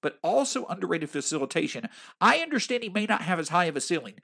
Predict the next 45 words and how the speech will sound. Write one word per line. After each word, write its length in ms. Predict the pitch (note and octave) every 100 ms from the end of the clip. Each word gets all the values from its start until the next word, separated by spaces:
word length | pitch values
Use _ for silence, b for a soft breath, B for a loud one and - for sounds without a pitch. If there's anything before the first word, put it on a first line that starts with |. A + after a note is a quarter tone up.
| B B
as 200 | D#3 C#3+
many 240 | E3 G3+
on 240 | - F3+ F3+
this 220 | D#3 -
list 200 | D#3+ -
of 80 | -
five 280 | D#3+ D#3+ C#3
that 120 | -
could 120 | D3+
be 100 | C#3
connected 360 | - C#3+ - B2+
to 80 | B2+
the 80 |
Grizzlies 400 | A#2+ D3 C#3 A#2+
or 60 | B2+
the 80 | B2+
Grizzlies 360 | C3+ B2 B2
could 160 | - A2
target, 340 | D3+ D#3+ E3 B B B
but 120 | E3
I 100 | D3+
do 260 | D3 G3+ A#3
feel 240 | - F#3
that 140 | D3+ -
he 200 | G3 D#3+
is 100 | -
certainly 420 | - G3+ - D#3
intriguing, 500 | C3+ - F3+ E3 D#3+ B B -
and 120 | C#3
he 340 | - A3 C4
is 160 | B3 F#3
the 100 | D3+
prospect 720 | - F#3+ E3+ - C#3+ A#2 - B B
that 160 | - C#3+
hits 580 | - - A#3 F3+ - - -
on 360 | G3+ G3+ D#3 C#3+ B B _
nearly 440 | C#3 A#3 A#3+ F3+ -
all 320 | F3+ G3 D#3+
of 120 | C3+ C3
the 60 |
preferences 580 | G#2+ - F3 C3 - B2+
the 80 | C3
Grizzlies 440 | B2 F3 E3+ D3+
have 140 | C#3 A#2+
shown 560 | - F#3+ F3 C3+ B2